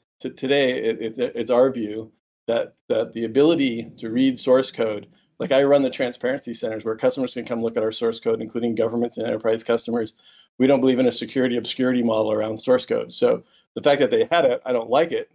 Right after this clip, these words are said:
because it's not what I want them to go do, but it's not, from my perspective, the thing I'd be most worried about in that scenario,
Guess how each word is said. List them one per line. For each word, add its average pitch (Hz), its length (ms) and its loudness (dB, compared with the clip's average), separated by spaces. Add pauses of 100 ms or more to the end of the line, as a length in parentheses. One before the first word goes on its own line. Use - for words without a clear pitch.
(180)
because 120 220 -6
it's 110 260 -10
not 127 160 -4
what 117 120 -2
I 120 60 -2
want 117 220 -4
them 110 140 -8
to 110 60 -8
go 110 80 -6
do, 131 360 2
but 113 160 -2
it's 113 180 -8
not, 131 300 0
from 120 120 -4
my 120 140 -2
perspective, 113 640 -4 (120)
the 117 220 -2
thing 123 220 0
I'd 113 120 0
be 110 100 -6
most 110 240 -2
worried 117 220 2
about 104 340 -8
in 104 80 -12
that 117 160 -10
scenario, 113 400 -2